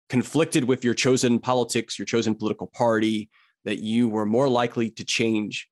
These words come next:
your politics, maybe even your party. And that now you are more likely to change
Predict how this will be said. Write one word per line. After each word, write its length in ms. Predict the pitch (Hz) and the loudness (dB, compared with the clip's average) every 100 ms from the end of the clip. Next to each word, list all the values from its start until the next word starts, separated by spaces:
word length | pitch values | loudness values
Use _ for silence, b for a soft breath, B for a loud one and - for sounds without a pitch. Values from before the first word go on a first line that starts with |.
| - | -10
your 60 | 113 | -2
politics, 560 | 226 92 - 85 - | 0 0 -4 -8 -4
maybe 240 | 110 120 120 107 | 0 2 2 0
even 200 | 101 101 | -4 -4
your 80 | 101 | -6
party. 420 | 107 92 - - _ _ _ b b b b 113 | -4 -4 -6 -16 _ _ _ b b b b -2
And 180 | 117 | 0
that 240 | 110 107 - | 0 -2 0
now 720 | 113 147 180 117 95 123 156 _ _ _ _ _ | 2 2 2 0 0 0 -2 _ _ _ _ _
you 400 | - 104 120 120 | -10 0 2 2
are 520 | 98 113 113 110 110 104 | 2 2 2 2 2 0
more 320 | 107 120 147 | 0 2 4
likely 420 | 131 127 123 123 | 2 0 0 -4
to 80 | 110 | -4
change 580 | - 110 101 107 - | -4 -2 -2 -4 -8